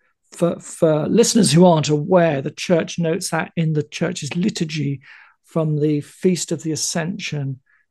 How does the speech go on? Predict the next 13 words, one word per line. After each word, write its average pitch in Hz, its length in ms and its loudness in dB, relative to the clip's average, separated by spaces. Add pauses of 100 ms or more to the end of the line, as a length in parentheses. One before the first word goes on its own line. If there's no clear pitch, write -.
to 147 340 -2
Pentecost 147 600 -4
Sunday. 135 800 -4 (640)
Uh, 143 140 -6
there 156 160 -8
are 160 40 -6
ten, 151 600 -4
there 151 120 -2
are 147 60 0
ten 156 380 0
days 139 680 -2
that 151 100 -4
are 143 420 -6